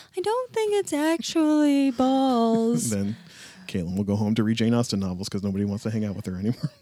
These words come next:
Speaker 2: <laughs>
Speaker 1: This is my life. <laughs> This is basically what happens.
Speaker 2: But I had the same reaction to this week, and we may get to it at some point. I don't know, feel like it's the sort of thing maybe we should look at, was End of the Fucking World, which is on Netflix right now.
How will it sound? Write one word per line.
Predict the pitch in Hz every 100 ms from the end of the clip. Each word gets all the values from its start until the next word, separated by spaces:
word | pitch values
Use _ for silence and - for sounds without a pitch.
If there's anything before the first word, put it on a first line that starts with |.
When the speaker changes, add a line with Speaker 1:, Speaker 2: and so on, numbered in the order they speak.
| - -
Speaker 2:
<laughs> | _ _ _ _
Speaker 1:
This | 185 -
is | 165 165
my | 147
life. | 62 - _ _ _ - -
<laughs> | 185 - -
This | 190 214
is |
basically | - 233 220 190 202 175 160
what | 156 147
happens. | - - 170 190
Speaker 2:
But | 247
I | 233
had | 226
the | 208
same | - 214
reaction | 190 180 185 196
to | 185 180 170
this | 120 143 214 -
week, | 120 123 - - - 131
and | 120
we |
may | 131 139
get | 117 170
to | -
it | 113
at | 98
some | 113
point. | 101 131
I | 87
don't | 120
know, | 104
feel | 120 104
like | 104
it's | 98
the | 98
sort | 107
of | 104
thing | 107 101
maybe | 123 117
we | 110
should | 107
look | 104 101
at, | 104 101 - - _
was | 110 107
End | 110 113
of |
the | 120
Fucking | 143 131 143
World, | 196 - - _ _ _ _ _ _ -
which | 117
is | 110
on | 101
Netflix | 104 - 98 101
right | 101
now. | 95 87